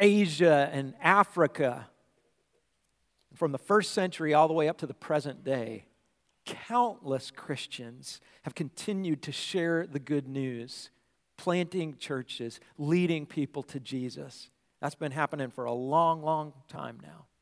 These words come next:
At the same time, though, let's be honest. Over the past two thousand years, the church has been connected to some pretty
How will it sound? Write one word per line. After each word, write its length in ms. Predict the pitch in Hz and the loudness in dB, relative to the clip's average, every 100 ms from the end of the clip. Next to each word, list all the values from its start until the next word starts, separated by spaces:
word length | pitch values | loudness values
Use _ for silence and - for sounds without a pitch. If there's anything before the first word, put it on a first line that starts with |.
| _ _ _ _ _ _ _ - - _ 170 | _ _ _ _ _ _ _ -20 -20 _ -2
At 80 | |
the 60 | 156 | 2
same 240 | 208 226 | 6 6
time, 300 | 185 220 233 | 6 6 6
though, 360 | 151 143 147 196 - _ _ _ _ _ - _ 170 | 8 8 8 4 -8 _ _ _ _ _ -20 _ 0
let's 140 | 175 | 0
be 160 | 208 208 | 2 0
honest. 400 | 247 127 - _ _ _ _ _ _ _ _ _ _ _ - | 0 -8 -14 _ _ _ _ _ _ _ _ _ _ _ -2
Over 160 | 180 190 | 0 0
the 80 | |
past 300 | 156 196 202 | -2 -4 -4
two 160 | - 208 | -6 -4
thousand 440 | 226 196 165 165 | 2 4 2 -4
years, 600 | 160 180 208 233 - - - _ _ _ _ _ | -2 2 4 2 -4 -14 -18 _ _ _ _ _
the 60 | 143 | -12
church 340 | - 226 220 | -4 -2 -2
has 180 | - 160 | -2 -2
been 160 | 180 151 | -2 -6
connected 760 | - 156 139 175 - 151 113 | -8 -10 -8 -10 -8 -8 -8
to 120 | - - | -12 -14
some 260 | - 120 - | -14 -16 -16
pretty 380 | - 180 170 | -10 -8 -8